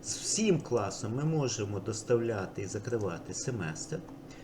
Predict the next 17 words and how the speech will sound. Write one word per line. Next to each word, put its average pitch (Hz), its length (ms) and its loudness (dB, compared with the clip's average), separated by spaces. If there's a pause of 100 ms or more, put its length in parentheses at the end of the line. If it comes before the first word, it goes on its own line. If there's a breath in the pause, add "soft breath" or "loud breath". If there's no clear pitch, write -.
(280 loud breath)
Для 139 160 8
Амірдашян 165 1000 2
накликаємо 156 600 2
для 160 140 4
нього, 226 380 0
і - 20 2
в 190 40 0
нас 202 220 0
получається 175 720 2
окрема 170 440 0
колоночка. 131 800 -2 (760 loud breath)
Це 180 260 10
буде, 214 440 0 (200)
ми 139 120 2
можемо 131 440 2
створі-, 135 580 2
створити 117 680 2